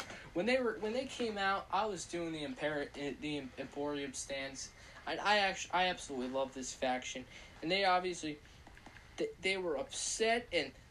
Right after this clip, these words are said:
threatening Johnny Saint and, and the other dude, and then, and then Tyler Bate, out of all people, came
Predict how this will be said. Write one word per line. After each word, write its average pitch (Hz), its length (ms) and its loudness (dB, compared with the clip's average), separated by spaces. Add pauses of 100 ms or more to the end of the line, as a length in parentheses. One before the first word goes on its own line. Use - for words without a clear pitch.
(100)
threatening 208 520 0
Johnny 180 340 0
Saint 170 380 -2 (360)
and, 147 220 -2
and 139 160 -4
the 139 100 2
other 147 140 4
dude, 143 320 -2 (960)
and 156 120 -2
then, 156 220 -2 (800)
and 170 260 -4
then 160 120 4 (440)
Tyler 302 540 4 (140)
Bate, 294 280 4
out 208 140 4
of - 160 2
all 123 200 2
people, 139 480 -4 (380)
came 214 400 -2